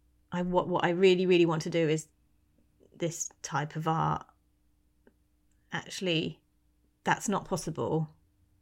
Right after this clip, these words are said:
So <laughs> instead of being so black and white about it and thinking that I only wanted that part, type of art and nothing else, realising that actually that's not really serving me,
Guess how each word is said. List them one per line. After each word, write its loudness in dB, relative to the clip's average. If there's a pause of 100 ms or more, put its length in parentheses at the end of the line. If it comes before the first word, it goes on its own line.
(140)
So 0 (180)
<laughs> -12
instead 4
of 2
being 2
so -2
black -2
and -4
white 0
about -2
it -2
and -4
thinking -4
that -6 (400)
I 8
only 8
wanted 0
that 0
part, -4
type -4
of -6
art 0 (840)
and -2
nothing 0
else, -2 (220)
realising 2
that 2
actually 0 (100)
that's 0
not -4
really -2
serving -2
me, -4